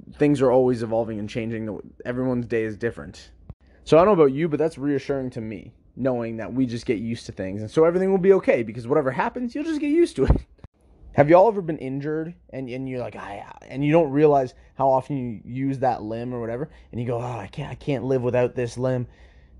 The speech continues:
And next thing you know, you're like, "Ah, whatever," you make do. Like, I remember I was on crutches for months when I hurt my knee. And at first, I'm like, "I can't believe this," but what did I do? I, I ended up schlepping from bus stop to bus stop on crutches, and it was just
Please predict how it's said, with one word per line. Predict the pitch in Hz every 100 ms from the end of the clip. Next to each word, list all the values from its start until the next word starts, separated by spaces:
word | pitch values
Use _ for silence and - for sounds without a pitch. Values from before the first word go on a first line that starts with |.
| - _ -
And | 139
next | 175 180
thing | 180
you | 165
know, | 175 156
you're | 127
like, | 113 107
"Ah, | 127 101
whatever," | - 127 123
you | 107
make | 120 135 123
do. | 147 104
Like, | 120
I | 143
remember | 190 196
I | 160
was | 214
on | 156
crutches | - 170 - 120
for | - 110
months | 120 131 - - - -
when | - 120
I |
hurt | 123 120
my | 107
knee. | 117 117 - - - - - - _
And | - 131 127
at | -
first, | 175 156
I'm | 120
like, | 104
"I | 113
can't | 165 120
believe | 120 131 120
this," | 113
but | - 135 - - _
what | 98 113
did | 135
I | 165
do? | 175 131
I, | 127 127
I | - 131
ended | 139 156
up | 160 160
schlepping | - - 139 185 139 135 143 - _ _
from | 147
bus | 135 147 156
stop | 160 156
to | 143
bus | 135 147 156
stop | - 143 135 -
on | 143 151
crutches, | 147 160 156 143 127
and | 143
it |
was | 147
just | 156 170